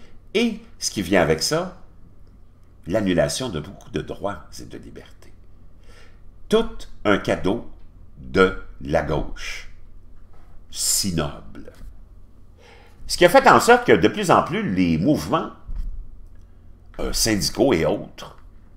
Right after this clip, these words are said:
qui représentent vraiment la classe ouvrière supposément, mais même eux autres, ils sont pris dans le même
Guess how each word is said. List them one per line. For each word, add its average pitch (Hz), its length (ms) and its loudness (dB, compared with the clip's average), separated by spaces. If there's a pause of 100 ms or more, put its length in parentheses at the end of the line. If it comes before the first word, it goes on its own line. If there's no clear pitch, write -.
(100)
qui - 100 -10
représentent 95 420 -2
vraiment 85 240 0
la 82 120 0
classe 85 240 -4
ouvrière 78 360 -2
supposément, 80 500 -4
mais 82 120 -2
même 78 220 -2
eux 69 140 -6
autres, 85 180 -4 (300)
ils 101 100 -4
sont 104 220 -2
pris 104 220 -6
dans 73 220 -2
le 69 320 -10 (260)
même 117 480 -4